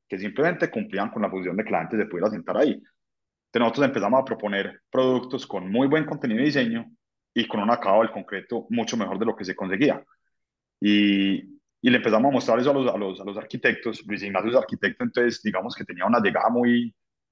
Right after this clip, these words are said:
muy, muy buena con ese público. Y cada que nos íbamos para una oficina de, de, de arquitectura, la gente nos decía como, "Pucha, por fin alguien está pensando en diseño con el, con el, para el espacio público, por fin alguien está haciendo algo, algo, algo bonito y algo, y algo diferente".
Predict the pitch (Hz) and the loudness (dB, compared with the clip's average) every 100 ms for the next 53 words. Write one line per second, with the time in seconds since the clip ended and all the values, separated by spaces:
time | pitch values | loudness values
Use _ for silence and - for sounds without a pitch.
0 | _ - 92 92 87 85 92 123 127 - | _ -10 -6 -4 -4 -2 2 4 4 2
1 | 95 95 127 131 113 110 107 - _ _ | 0 2 2 4 4 0 -4 -8 _ _
2 | _ _ _ _ _ _ _ - 110 - | _ _ _ _ _ _ _ -4 -2 2
3 | 165 - 117 131 151 117 113 127 139 113 | 2 2 0 2 2 -2 -2 -2 -2 -4
4 | 135 127 107 98 92 104 - 110 - 170 | -4 -4 -4 -8 -8 -10 -8 -14 -4 -2
5 | 139 - _ _ _ - 101 92 127 107 | -2 -6 _ _ _ -6 -6 -2 0 2
6 | 110 131 123 107 - - - _ - 170 | 0 0 0 0 0 -8 -20 _ -8 -6
7 | - - - - _ _ _ _ _ _ | -4 -6 -8 -14 _ _ _ _ _ _
8 | - 131 127 175 170 156 156 127 120 147 | 2 2 4 2 4 2 -2 -2 -6 -4
9 | 147 151 131 104 113 139 113 101 98 104 | -6 -6 -6 -4 -4 -6 -6 -6 -6 -6
10 | 98 92 87 107 98 - 110 147 262 - | -6 -6 0 0 0 2 0 2 0 0
11 | 90 113 110 - 175 160 143 123 117 143 | -4 -2 0 0 2 2 2 0 -2 -2
12 | 143 139 143 113 107 135 117 107 135 110 | -2 0 0 0 -2 -2 -2 -2 -4 -4
13 | 107 147 139 135 117 104 147 113 135 - | -4 -4 -4 -4 -4 -2 -2 -2 -2 -4